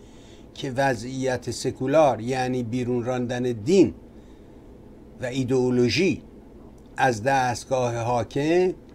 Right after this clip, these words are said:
به نفع مردمه. اینو فهمیده. این گفتمان در اثر تکرار و تکرار و تکرار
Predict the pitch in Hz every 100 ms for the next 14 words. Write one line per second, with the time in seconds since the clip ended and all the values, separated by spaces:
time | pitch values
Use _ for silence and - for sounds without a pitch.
0 | - 120 139 151 156 - 113 101 90 82
1 | 87 82 82 - - - - - - -
2 | - - 135 143 120 117 101 90 80 82
3 | - - - - - - - - - -
4 | - - - - - - - - - -
5 | - - - - - 240 254 185 139 -
6 | 127 104 92 - - - - - - -
7 | - - - - - - - - - -
8 | - - - 165 170 151 165 156 170 165
9 | - 165 151 - 202 190 117 - - -
10 | - - - - - - - - - -
11 | - - - - - 151 - 160 160 170
12 | 165 147 131 135 143 151 135 156 156 175
13 | 180